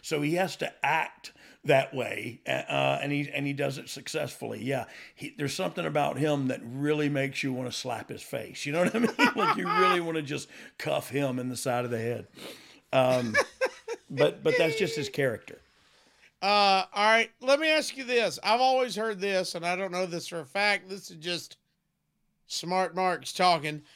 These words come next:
Speaker 1: Okay.
Speaker 2: Um, if you're a heel, do you get to end up calling the match? Is that a thing?
Speaker 1: Mm.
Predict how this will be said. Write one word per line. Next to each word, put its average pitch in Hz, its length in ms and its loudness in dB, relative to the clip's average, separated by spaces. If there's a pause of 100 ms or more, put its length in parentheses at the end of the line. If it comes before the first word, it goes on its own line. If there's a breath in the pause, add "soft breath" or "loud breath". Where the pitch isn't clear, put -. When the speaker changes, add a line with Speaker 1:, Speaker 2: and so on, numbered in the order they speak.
Speaker 1:
Okay. 208 200 0
Speaker 2:
Um, 226 600 4 (1300)
if 202 160 -2
you're 339 200 2
a 311 60 4
heel, 285 400 2
do 247 80 -8
you 247 180 -4
get 269 200 -4
to 277 80 -2
end 277 200 2
up 262 160 0
calling 262 380 2
the 240 80 -4
match? 226 480 -2
Is 220 160 -6
that 262 160 2
a 262 80 0
thing? 254 460 -2 (360)
Speaker 1:
Mm. 196 360 -6